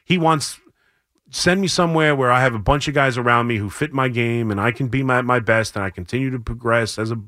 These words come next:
as a gamer." And he, and, and by all stretch, yeah, he, he works his ass off.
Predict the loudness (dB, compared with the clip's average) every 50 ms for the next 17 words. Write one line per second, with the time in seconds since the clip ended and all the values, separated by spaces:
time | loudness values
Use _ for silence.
0 | -6 -6 -6 -4 -4 -6 -8 -6 -4 -4 -2 -2 0 -2 -2 -4 -6 -16 -12 -4
1 | 0 0 2 2 2 2 2 2 2 0 0 0 0 2 2 2 2 2 0 0
2 | -2 -2 -2 -2 -2 -2 -2 -4 -4 -2 -2 -2 -2 -4 -6 -10 _ _ _ _
3 | _ -2 0 2 0 0 -2 -2 -2 0 2 2 2 2 2 0 0 0 0 -2
4 | -6 -12